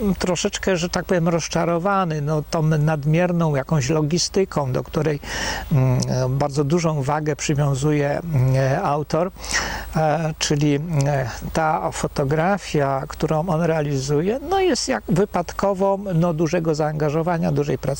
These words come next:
Tu jest troszeczkę inna sprawa, że fotografujemy emocjonalnie, ale potem analiz-, analizujemy swoje emocje. No i oczywiście, no, na końcu, no, musi być ta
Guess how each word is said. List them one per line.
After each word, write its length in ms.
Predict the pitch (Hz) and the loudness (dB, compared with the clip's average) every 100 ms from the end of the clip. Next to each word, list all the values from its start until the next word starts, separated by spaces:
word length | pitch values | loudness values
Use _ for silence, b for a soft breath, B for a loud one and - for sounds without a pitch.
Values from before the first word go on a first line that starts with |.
| 285 | -4
Tu 120 | - | 2
jest 300 | 359 247 - B B B B B - | 2 2 -2 B B B B B -6
troszeczkę 440 | - 269 - 226 - | -2 -2 0 -4 0
inna 360 | 214 196 160 147 | 2 4 4 2
sprawa, 640 | - - 139 139 160 160 | -2 -2 0 0 -2 -2
że 260 | 143 175 165 | 0 0 0
fotografujemy 960 | - - 185 196 - 170 175 151 143 - - | -2 0 2 2 0 2 2 2 -2 -4 -2
emocjonalnie, 1040 | 269 277 - - 240 214 202 202 247 320 - - | 0 0 0 0 0 2 2 2 0 -2 -2 -2
ale 300 | 170 156 139 | 2 2 0
potem 460 | 190 196 196 185 - B B B | -2 0 0 0 -2 B B B
analiz-, 560 | 233 240 180 160 135 165 | 0 2 2 2 -2 -2
analizujemy 800 | 175 202 175 151 143 160 160 165 185 | 0 2 2 2 2 2 0 -2 -2
swoje 520 | - - 185 170 - | -4 -2 0 0 0
emocje. 580 | 139 135 - - - - - B B B | 0 -2 -2 -4 -2 -4 -4 B B B
No 80 | 392 | 2
i 60 | 381 | 2
oczywiście, 600 | 277 226 233 - 220 226 | 2 0 0 0 0 2
no, 160 | 185 185 | 2 2
na 140 | 170 | -2
końcu, 720 | - 156 151 - 180 185 214 | -2 -2 0 0 0 2 2
no, 220 | 175 175 160 | 0 0 0
musi 420 | 139 131 - 151 | 0 -2 0 0
być 340 | 143 139 - | 0 -2 -6
ta 420 | - 147 165 175 | -2 0 0 -2